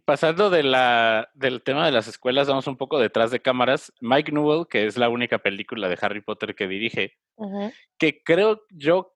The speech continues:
Speaker 1: que no hablamos lo suficiente de él. Se me hace como el director más infravalorado de toda la saga. Porque
Speaker 2: Sí.
Speaker 1: sí, hablamos mucho de Alfonso Cuarón hizo un gran trabajo y Chris Columbus le da magia a la saga.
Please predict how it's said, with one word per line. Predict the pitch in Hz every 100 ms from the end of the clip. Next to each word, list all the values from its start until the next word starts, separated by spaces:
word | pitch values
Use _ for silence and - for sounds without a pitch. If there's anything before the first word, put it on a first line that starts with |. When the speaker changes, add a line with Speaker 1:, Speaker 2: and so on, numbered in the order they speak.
| -
Speaker 1:
que | 160 139 127 113 -
no | 123 143 156
hablamos | 156 151 151 151 -
lo | 120
suficiente | 110 101 101 117 120
de | 120 104
él. | -
Se | 107
me | 113
hace | 151
como | - 127 107
el | 101
director | 101 98 - 120 120
más | 117 120 - -
infravalorado | 127 120 104 98 95 95 101 117
de | 110 92
toda | - 107 120 127
la | 98
saga. | - 104 117 - _ _ _ _ -
Porque | 131 226
Speaker 2:
Sí. |
Speaker 1:
sí, | 202 214
hablamos | 151 147 147
mucho | 147 -
de | 127
Alfonso | 110 101 160 185
Cuarón | 131 120 131
hizo | 135
un | 135
gran | 123 127
trabajo | - 101 104 -
y | 101
Chris | 156 151
Columbus | 170 139 139 139
le | 104
da | 110
magia | 110 113 120
a |
la | 107 90
saga. | 107 107 104